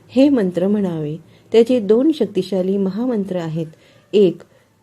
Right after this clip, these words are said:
"श्री दिगंबरा दिगंबरा श्रीपाद वल्लभ दिगंबरा." दोन, "ओम दिगंबराय विद्महे अत्रिपुत्राय धीमहि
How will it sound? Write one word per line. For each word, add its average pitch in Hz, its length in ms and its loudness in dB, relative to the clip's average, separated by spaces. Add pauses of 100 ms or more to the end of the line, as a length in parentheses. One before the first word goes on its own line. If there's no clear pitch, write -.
(100)
"श्री 240 260 -2
दिगंबरा 208 920 0
दिगंबरा 190 920 0
श्रीपाद 190 680 -2
वल्लभ 196 440 -2
दिगंबरा." 170 720 -6 (640)
दोन, 196 340 4 (360)
"ओम 262 360 4
दिगंबराय 208 840 0
विद्महे 180 560 -4 (400)
अत्रिपुत्राय 233 1000 0
धीमहि 190 580 0